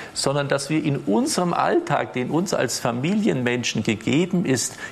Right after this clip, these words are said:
Christus zu bringen. Das heißt, wenn ich nachts zum zehnten Mal an das schreiende, äh, Kinderbett gehe und das Kind zu trösten,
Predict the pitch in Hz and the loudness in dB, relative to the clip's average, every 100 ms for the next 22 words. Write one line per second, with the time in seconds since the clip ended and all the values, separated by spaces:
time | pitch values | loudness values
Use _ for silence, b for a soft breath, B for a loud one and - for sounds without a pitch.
0 | - - 131 - 120 110 - 107 - 101 | -4 0 0 2 0 0 0 -2 0 -2
1 | 101 101 - - 107 143 170 180 - 131 | 0 -2 -2 -2 -2 2 2 2 0 -2
2 | 127 123 147 - - 120 - 147 170 147 | 0 -2 -2 -4 -4 -4 -2 0 0 0
3 | 131 127 127 B B B - 120 117 - | 2 4 2 B B B -2 0 0 -2
4 | - 110 131 151 135 120 - 113 113 - | -2 -2 0 0 0 0 -2 -2 0 0
5 | 160 165 147 127 127 - 117 127 131 113 | 0 0 -2 -2 -2 -2 0 2 2 2
6 | 110 107 - 165 180 - - 117 - 101 | 0 -2 0 0 0 -2 -2 -4 -2 0
7 | 104 107 - - - 110 | 2 2 -2 -4 -6 -6